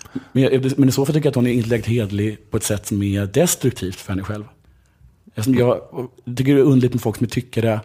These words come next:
att egentligen inte att de tycker som de tycker, men att de alltid ger sig in i det. Att de, varenda boll som spelas ho-, hoppar de på. Trots att det kanske inte skulle vara så bra för dem. Men det, man kan ju vara så här taktiskt och säga, ja, Castro har för långa tal och bjuda på den lilla.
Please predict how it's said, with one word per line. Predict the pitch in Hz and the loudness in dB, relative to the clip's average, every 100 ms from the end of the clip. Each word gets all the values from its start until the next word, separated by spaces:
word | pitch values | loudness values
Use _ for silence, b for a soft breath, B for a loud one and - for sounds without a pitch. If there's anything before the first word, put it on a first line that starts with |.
| - | -10
att | 117 | -6
egentligen | 131 127 147 | 0 0 2
inte | 147 | 0
att | 127 | 0
de | 120 | -2
tycker | 120 127 | -4 -6
som | 120 | -6
de | 113 | -4
tycker, | 151 151 | -4 -2
men | 117 117 | -2 -2
att | 117 | -2
de | 117 - | -4 0
alltid | 135 131 98 - 170 | 2 2 0 0 2
ger | 151 | 4
sig | 131 101 | 2 -2
in | 104 | -6
i | |
det. | 101 113 - _ | -10 -14 -20 _
Att | - 110 | -10 -4
de, | 117 | 0
varenda | 127 127 123 | 2 4 2
boll | 107 147 170 147 | 2 4 4 2
som | - 113 | 0 -4
spelas | 117 98 90 - - - | -4 -6 -6 -8 -12 -6
ho-, | 110 - | -6 -6
hoppar | 101 101 101 | -8 -6 -6
de | 92 | -6
på. | 95 90 - _ - | -8 -12 -16 _ -4
Trots | 127 120 | -2 -2
att | |
det | 120 | -4
kanske | 117 127 | -2 -2
inte | 110 | -4
skulle | - 117 | -4 -2
vara | |
så | 110 | -2
bra | 107 139 170 156 | 0 2 4 2
för | - | -4
dem. | 85 - _ _ _ - | -16 -20 _ _ _ -6
Men | 127 | 0
det, | 123 | 2
man | 131 | 0
kan | - 135 156 | 0 2 4
ju | |
vara | 135 117 | 4 2
så | 107 | -2
här | |
taktiskt | - 143 - - 95 - - | -2 -4 -4 -4 -4 -6 -12
och | - 120 | -8 -2
säga, | - 117 127 135 101 B B - | 0 2 2 0 -2 B B -2
ja, | 113 107 | 2 2
Castro | - - 107 - 107 | -2 -4 -4 -4 -8
har | 92 113 139 120 95 | -4 2 2 2 -2
för | - | -6
långa | 92 80 78 | -6 -6 -8
tal | - 78 82 _ _ | -8 -10 -12 _ _
och | - | -6
bjuda | 107 135 113 | 0 2 2
på | 131 | 0
den | 113 113 107 | 0 0 0
lilla. | 120 110 143 | 0 0 -4